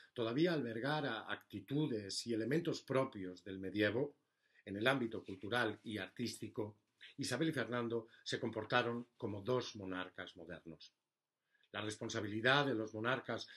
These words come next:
en programas, eh, de carácter cultural y artístico va a estar marcada de una manera muy clara por la presencia de su imagen o de la heráldica en todas las obras que ellos realicen o protejan.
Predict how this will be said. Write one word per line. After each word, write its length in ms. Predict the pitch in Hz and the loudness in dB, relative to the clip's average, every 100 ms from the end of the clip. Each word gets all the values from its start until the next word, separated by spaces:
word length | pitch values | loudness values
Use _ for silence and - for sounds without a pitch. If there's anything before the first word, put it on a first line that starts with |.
| - - | -16 -6
en 120 | 117 | -4
programas, 720 | 113 110 123 147 127 98 - - - - | 2 4 6 6 4 0 -6 -10 -20 -10
eh, 320 | 110 107 107 107 | -4 -4 -4 -2
de 120 | 123 | 0
carácter 500 | 120 147 - 110 101 | 2 2 0 -4 -2
cultural 480 | 113 104 107 123 113 | -6 -4 -2 -2 -2
y 40 | |
artístico 720 | 104 - 139 - 135 143 143 - - 123 | -6 -4 -4 -2 -2 -2 -4 -8 -16 -2
va 60 | 156 | 0
a 40 | |
estar 280 | 170 156 160 | 0 -2 -2
marcada 520 | 143 117 - 135 139 | -2 -4 0 0 0
de 160 | 123 131 | -2 0
una 160 | 175 143 | 2 2
manera 300 | 127 127 113 | 0 -2 -2
muy 280 | 127 185 | 0 0
clara 420 | - 117 104 104 - - - | 0 -2 -2 -4 -10 -20 -8
por 160 | 123 113 | -4 -2
la 100 | 107 | 0
presencia 540 | 107 - 123 113 101 | -2 0 -2 -2 -6
de 120 | 104 | -2
su 220 | 107 - 101 | -2 -2 -2
imagen 640 | 107 139 139 143 143 139 _ _ | 0 2 2 0 -2 -6 _ _
o 160 | - 170 | 2 4
de 140 | 156 | 4
la 180 | 139 110 | 2 2
heráldica 720 | 104 123 120 117 113 120 117 - - - | 4 4 4 2 -2 -2 -6 -10 -20 -2
en 260 | 123 123 | 0 2
todas 380 | - 180 170 - | 6 6 6 0
las 240 | 113 107 120 | -4 -4 -2
obras 380 | 110 113 117 | -2 -4 -6
que 180 | - 101 | -4 -4
ellos 380 | 92 95 101 - _ _ | -2 -4 -6 -10 _ _
realicen 680 | 101 101 98 101 - 98 98 - _ | -4 -2 0 -2 -4 -6 -8 -14 _
o 220 | 131 110 | -2 -2
protejan. 640 | 107 95 92 85 - 78 | -4 -4 -4 -6 -6 -12